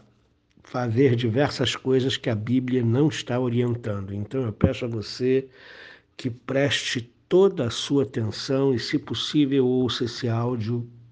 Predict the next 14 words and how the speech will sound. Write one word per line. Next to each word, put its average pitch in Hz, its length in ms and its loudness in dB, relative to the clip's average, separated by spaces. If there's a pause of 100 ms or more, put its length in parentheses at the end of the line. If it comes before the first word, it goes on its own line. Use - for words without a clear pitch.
mais 123 320 0
de 104 160 -2
uma 110 220 2
vez. - 680 -8 (2500)
Primeira 123 340 4
Timóteo, 127 520 0
capítulo 117 420 -4
dois, 120 320 4
versos 104 460 -4
onze 117 260 0
a 110 60 0
quinze, 131 420 2
diz 104 220 -4
assim: - 420 -6